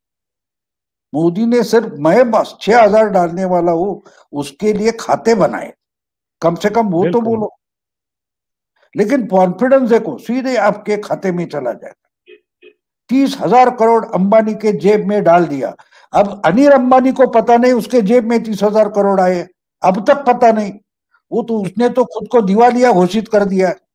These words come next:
Speaker 1: वो बोलता है, किसी इंटरव्यू में मैंने अंब-, अनिल अंबानी का सुना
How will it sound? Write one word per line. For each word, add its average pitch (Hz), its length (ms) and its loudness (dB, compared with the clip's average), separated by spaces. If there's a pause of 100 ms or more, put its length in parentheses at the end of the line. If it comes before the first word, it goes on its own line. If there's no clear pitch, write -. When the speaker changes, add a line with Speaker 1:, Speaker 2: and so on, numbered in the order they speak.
(680)
Speaker 1:
वो 180 80 -2
बोलता 190 420 2
है, 214 80 2
किसी 185 280 -4 (400)
इंटरव्यू 208 460 -2
में 196 140 -2
मैंने 190 260 -2
अंब-, 160 400 -6
अनिल 165 260 -4
अंबानी 170 340 -6
का 170 120 -8
सुना - 340 -10